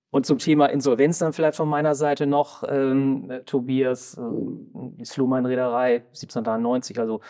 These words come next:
fast zweihundertvierzig Jahre alt. Heute gibt's ja noch dann sozusagen aus einer Fusion heraus einen Ableger in Bremen. Ich glaub, die haben auch nicht nur goldene Zeiten erlebt, möchte ich mal behaupten.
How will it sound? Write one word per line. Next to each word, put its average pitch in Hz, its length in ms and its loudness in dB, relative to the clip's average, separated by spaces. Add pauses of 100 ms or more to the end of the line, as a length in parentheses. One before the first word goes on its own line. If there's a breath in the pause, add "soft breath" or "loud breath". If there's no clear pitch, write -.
(140 loud breath)
fast - 240 -2
zweihundertvierzig 123 580 -2
Jahre 127 380 0
alt. 131 240 0 (400 loud breath)
Heute 113 140 -2
gibt's - 160 -12
ja 113 80 0
noch 107 120 -2
dann 110 160 -2
sozusagen 107 460 -2
aus - 180 -4
einer 147 80 -2
Fusion 110 320 0
heraus 107 280 -2
einen - 100 -6
Ableger 107 320 -2
in 104 80 -8
Bremen. 131 320 2 (340 loud breath)
Ich - 60 -20
glaub, 113 180 -2
die 120 100 -2
haben 110 120 -2
auch - 80 -2
nicht 135 100 0
nur 123 120 0
goldene 127 280 0
Zeiten 131 340 -4
erlebt, 123 440 -2
möchte 120 220 -2
ich 117 40 -2
mal 123 120 -2
behaupten. 151 500 -2